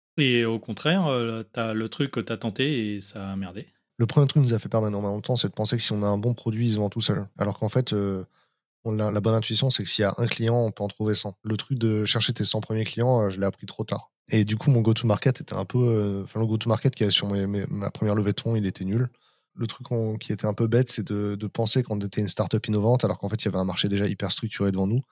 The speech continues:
Speaker 2: Et du coup, il y avait déjà des canaux de distribution, euh, existants et on a,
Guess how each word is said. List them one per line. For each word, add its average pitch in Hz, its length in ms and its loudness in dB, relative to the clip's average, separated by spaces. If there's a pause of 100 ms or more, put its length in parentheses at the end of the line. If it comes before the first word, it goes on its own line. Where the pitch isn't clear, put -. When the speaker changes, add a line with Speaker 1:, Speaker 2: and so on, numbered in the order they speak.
(340)
Speaker 2:
Et 117 80 0
du 104 80 -4
coup, - 140 2
il - 20 4
y - 20 4
avait 104 100 4
déjà 107 240 4
des 113 100 4
canaux 107 220 0
de 104 40 -2
distribution, 104 680 -2
euh, 95 140 2
existants 98 500 0
et 110 100 2
on 92 100 -4
a, 92 140 -6